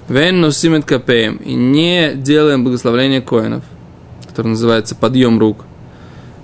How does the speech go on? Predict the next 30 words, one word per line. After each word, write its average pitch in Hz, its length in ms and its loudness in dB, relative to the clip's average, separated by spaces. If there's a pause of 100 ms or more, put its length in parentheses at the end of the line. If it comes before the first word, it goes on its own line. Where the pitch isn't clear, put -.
«Вэйн 156 600 0
курим 151 500 4
батора», 123 340 0
не 147 200 0
читают 131 400 -2
Тору. 98 240 -6
«Вэйн 127 280 0
мафтирим 151 460 0
бена-, 135 220 2
бенави», 120 480 0
и 110 40 0
не 135 300 2
читаем 143 420 -2 (260)
в - 60 -20
пророках, 117 540 0 (180)
да. - 280 -6 (600)
«Вэйн 165 480 2
осим 165 360 0
маамад 131 520 2
у 139 120 -4
мошав», 120 540 0
и 135 60 0
не 131 160 0
делаем 147 600 0 (600)
маамад. 123 540 2
А 113 40 -2
из 131 140 2
маамад? 123 560 2 (2250)
<clears throat> 151 320 0
Маамад. 139 960 4